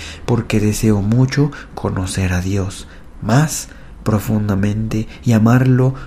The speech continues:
con más ardor, porque he comprendido que cuanto mayor es el conocimiento, tanto más fuerte es el amor.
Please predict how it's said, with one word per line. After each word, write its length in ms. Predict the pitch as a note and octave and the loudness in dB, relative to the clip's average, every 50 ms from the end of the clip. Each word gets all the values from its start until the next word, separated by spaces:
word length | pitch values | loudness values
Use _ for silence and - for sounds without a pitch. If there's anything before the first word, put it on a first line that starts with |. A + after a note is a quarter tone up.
| - - - | -16 -14 -6
con 340 | - - G#2+ G#2 G2+ G2+ G2 | -2 0 0 0 0 0 2
más 360 | A#2 C#3 D#3+ E3 D#3+ - - | 2 2 2 0 -2 -2 0
ardor, 380 | B2 G#2+ G2+ G2 F#2+ F#2+ G2 - - - - - - - - - - - - - - - - - - - | 0 0 0 0 -2 -2 -4 -6 -10 -14 -16 -18 -18 -18 -20 -20 -20 -20 -20 -20 -20 -20 -20 -20 -8 0
porque 480 | - B2+ B2 A#2 - B2+ A#2+ A#2+ A#2+ | 2 2 2 4 4 4 4 6 4
he 80 | B2 B2 | 4 2
comprendido 1120 | - - D3+ D3+ D#3 D3 - C3+ B2+ A2+ G#2+ A2 A2 A2 A#2 A#2+ A#2+ A2+ A#2 A#2 A#2+ C3+ C3 - - - - - - - - | 2 2 2 2 2 0 2 2 2 2 2 2 2 2 2 2 2 2 2 0 0 -2 -4 -8 -12 -14 -16 -14 -14 -10 -2
que 300 | - B2 A#2+ A#2 A2+ A2 - | 0 2 4 4 2 0 -2
cuanto 500 | - - A#2 A2 A2+ G#2+ G#2+ A2 - A2 | 0 4 6 6 6 6 4 2 2 2
mayor 380 | G2+ G2+ G#2+ G#2+ G#2+ A#2 A#2+ B2 | 2 4 4 4 4 4 4 4
es 160 | C#3+ C#3 - | 4 2 2
el 160 | B2 A2+ G#2+ | 0 -2 -2
conocimiento, 1160 | - - G2 F#2+ G2 F#2+ F#2 - - B2 C3+ D#3+ F3+ G#3 G#3+ G3 G3 F#3+ F3+ - G3 G#3 G#3+ - - - - - - - - - - - | -4 -4 -4 -4 -2 -4 -4 -2 -2 0 4 6 6 6 6 6 4 2 2 2 2 2 0 -4 -8 -12 -12 -12 -12 -12 -12 -12 -2 2
tanto 400 | C#4 D4 C#4+ C4+ A3+ - C3 A2 | 2 4 4 4 4 4 2 2
más 340 | G2+ F#2 F2+ F2 F2+ F2 | 4 4 4 2 2 0
fuerte 680 | - - G#2+ G#2+ A2 A#2+ - - A#2 A2 - - G#2+ G2+ | 0 0 0 0 0 0 0 0 0 0 0 -2 -2 -4
es 140 | G2 - | -2 -2
el 160 | - G#2 G2+ G2 | -2 0 0 0
amor. 360 | F#2 F#2 F2+ F2+ F2+ F#2 | 0 0 0 0 -2 -4